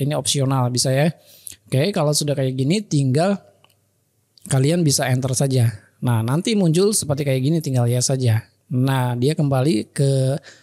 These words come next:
untuk menampilkan nilai value, eh, terbesar dari data ini ya. Nah, setelah tadi kan dengan fungsi max, kemudian kita kembalikan untuk mencari posisi atau, eh, baris ya, berada di baris keenam dari data rank ini.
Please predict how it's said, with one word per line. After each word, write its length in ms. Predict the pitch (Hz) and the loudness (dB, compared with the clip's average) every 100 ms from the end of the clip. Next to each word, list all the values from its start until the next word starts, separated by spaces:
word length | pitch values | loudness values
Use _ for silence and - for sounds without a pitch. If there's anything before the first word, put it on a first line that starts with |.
| _ | _
untuk 320 | 143 147 196 | -2 0 0
menampilkan 560 | 170 135 127 127 127 175 | 0 0 0 0 0 0
nilai 400 | 170 151 135 143 | 0 0 0 0
value, 560 | 147 131 135 156 143 - | 0 0 0 0 -2 -6
eh, 160 | - 127 - | -2 -2 0
terbesar 400 | 127 127 151 151 | -2 0 -2 0
dari 240 | 127 127 | 0 0
data 240 | 131 120 131 | 0 -2 0
ini 320 | 147 131 123 | 0 2 2
ya. 100 | 170 - - - _ | 0 -4 -20 -20 _
Nah, 240 | - 117 117 | -2 -2 0
setelah 320 | - - 127 | -4 -2 -2
tadi 240 | 131 139 | 0 0
kan 160 | 165 156 | 0 0
dengan 240 | 139 131 | -2 -2
fungsi 240 | 135 127 127 | -2 -2 -2
max, 480 | 127 151 156 - 143 | 0 0 0 -2 -2
kemudian 320 | 131 127 131 | -2 0 0
kita 240 | 127 127 | -2 -4
kembalikan 480 | 131 127 123 123 135 131 | -2 0 0 0 -2 -2
untuk 240 | 123 139 | -6 -4
mencari 240 | 123 131 131 | -2 -2 -2
posisi 480 | - 120 143 160 165 | -2 0 0 0 -2
atau, 400 | 139 131 131 135 | -2 -4 -4 -4
eh, 180 | 131 127 123 | -2 -2 0
baris 480 | 170 151 160 - | 2 2 2 -2
ya, 160 | 139 139 | -4 -4
berada 240 | 131 127 | -2 -2
di 100 | 135 131 | -2 -2
baris 240 | 131 127 | -2 -2
keenam 320 | 139 139 156 139 | -4 -2 0 0
dari 160 | 127 | 0
data 240 | 123 131 131 | -2 -4 -4
rank 240 | 131 127 | -4 -2
ini. 320 | 131 165 - | 0 0 -2